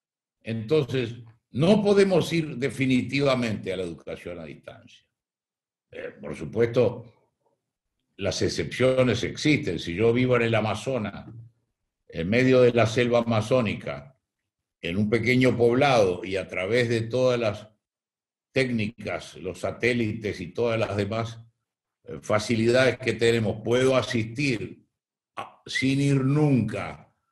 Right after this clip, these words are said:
a un lugar de enseñanza, bueno, ahí no hay más remedio. Pero en los lugares en que ha sustituido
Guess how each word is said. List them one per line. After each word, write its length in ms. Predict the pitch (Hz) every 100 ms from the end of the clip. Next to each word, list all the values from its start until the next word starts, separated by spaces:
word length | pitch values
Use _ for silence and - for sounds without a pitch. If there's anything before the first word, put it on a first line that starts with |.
| _
a 140 | 92
un 340 | 104 104 117 107
lugar 460 | 107 113 117 104
de 360 | 98 95 87 98
enseñanza, 760 | 104 156 151 143 131 135 127
bueno, 320 | 113 104 98 87
ahí 160 | 101
no 100 | 113
hay 140 | 117 113
más 180 | 110
remedio. 640 | 101 98 107 104 82 76 - _ _ _ _ _ _
Pero 220 | 101 110
en 100 | 110
los 160 | 110 98
lugares 460 | 101 131 202 170
en 160 | 151 107
que 260 | 107 107 -
ha 100 | 113
sustituido 1200 | - 113 - 110 107 160 196 135 104 98 101 -